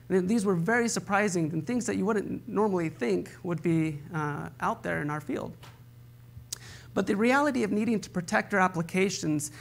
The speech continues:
on all fronts is ever present. And we know this because there are always malicious actors out there probing our applications for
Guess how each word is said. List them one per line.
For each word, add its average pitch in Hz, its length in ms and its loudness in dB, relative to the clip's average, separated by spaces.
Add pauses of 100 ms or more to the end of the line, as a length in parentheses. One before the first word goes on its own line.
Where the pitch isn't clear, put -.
(220)
on 170 200 4
all 220 220 4
fronts 196 400 0
is 160 220 -2
ever 196 180 2
present. 180 600 -4 (520)
And 190 80 2
we 214 120 8
know 254 200 4
this 220 200 -2
because 202 460 0
there 208 220 -2
are 98 120 -2
always 226 400 0
malicious 196 480 2
actors 185 400 0
out 196 200 0
there 151 140 -4
probing 214 560 0
our 165 100 2
applications 160 760 -2
for 165 340 0